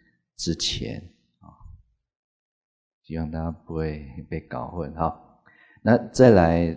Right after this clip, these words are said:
呃，导师下面又说明关于这个菩萨藏这样的一个语词呢，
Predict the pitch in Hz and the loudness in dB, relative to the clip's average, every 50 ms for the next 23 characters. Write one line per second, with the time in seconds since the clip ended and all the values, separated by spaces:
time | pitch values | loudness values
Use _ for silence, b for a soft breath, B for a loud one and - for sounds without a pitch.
0 | - - - - 113 82 80 78 - - - - - - - 76 78 - - 101 | -8 -12 -10 -8 -6 -4 -4 -6 -8 -10 -16 -20 -10 -6 -4 -4 -4 -4 -4 -6
1 | 101 98 107 101 101 104 101 95 90 87 85 85 87 87 85 80 78 73 69 76 | -4 0 0 2 2 2 2 2 0 0 0 -2 -2 -2 -2 -4 -6 -10 -12 -16
2 | _ - - - - - - 92 90 87 82 76 78 - b b b b b b | _ -20 -20 -18 -10 -6 -4 -2 -2 -2 -4 -6 -8 -12 b b b b b b
3 | b b b b _ - - - - 120 120 113 104 117 110 113 - - 87 87 | b b b b _ -20 -6 0 4 6 6 6 6 6 4 4 0 -4 -6 -4
4 | - 104 98 92 87 - - 101 92 87 82 - 98 101 98 95 90 78 76 78 | 0 2 2 2 2 2 2 0 2 0 -2 -2 0 0 0 0 -2 -4 -4 -6
5 | 78 87 80 73 73 71 69 65 - - - - - 73 71 69 71 69 69 71 | -6 -8 -8 -6 -6 -6 -8 -10 -12 -14 -18 -18 -16 -14 -14 -12 -12 -12 -14 -16